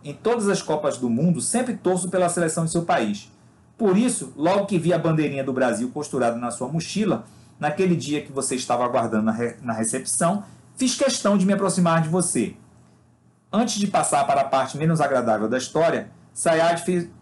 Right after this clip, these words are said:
Sayed fez uma pausa maior, como se tivesse reunido forças para suportar os sentimentos que seriam remexidos pela narrativa. "Vamos lá", disse procurando se autoanimar. "Menos de um ano depois de Saddam Hussein assumir o comando,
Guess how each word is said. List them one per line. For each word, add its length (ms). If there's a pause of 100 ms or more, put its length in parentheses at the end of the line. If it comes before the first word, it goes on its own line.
(140)
Sayed 440
fez 120
uma 140
pausa 300
maior, 420 (300)
como 200
se 120
tivesse 420
reunido 380
forças 440
para 120
suportar 500
os 80
sentimentos 520
que 80
seriam 260
remexidos 500
pela 180
narrativa. 540 (1040)
"Vamos 300
lá", 340 (140)
disse 240
procurando 420
se 160
autoanimar. 640 (640)
"Menos 400
de 80
um 100
ano 160
depois 360
de 40
Saddam 320
Hussein 480
assumir 420
o 60
comando, 540